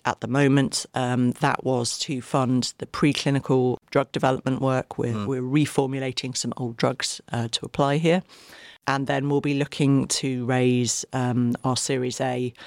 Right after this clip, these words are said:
Speaker 1: uh, about the beginning of next year, and that'll be to fund the human proof of mechanism studies that will, um, hopefully get us to,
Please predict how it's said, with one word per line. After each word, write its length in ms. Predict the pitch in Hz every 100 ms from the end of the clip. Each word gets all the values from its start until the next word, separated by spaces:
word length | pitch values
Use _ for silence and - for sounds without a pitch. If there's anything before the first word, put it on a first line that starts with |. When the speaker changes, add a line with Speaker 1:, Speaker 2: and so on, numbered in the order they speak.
| - - -
Speaker 1:
uh, 440 | 127 120 120 120 -
about 380 | 127 123 120 -
the 60 | -
beginning 340 | 127 131 123
of 140 | 117
next 340 | 135 - - -
year, 220 | 123 123
and 100 | 123
that'll 260 | 139 - 120
be 120 | -
to 120 | -
fund 380 | - 139 120 120
the 180 | - 127
human 580 | - 151 127 131 123 120
proof 300 | - 131 -
of 100 | 120
mechanism 520 | 123 - 120 - 120
studies 600 | - 120 147 175 165 -
that 180 | - -
will, 260 | 131 120 120 - - -
um, 220 | 127 120 -
hopefully 400 | - - 120 127
get 220 | 120 -
us 220 | 123 -
to, 400 | - 127 120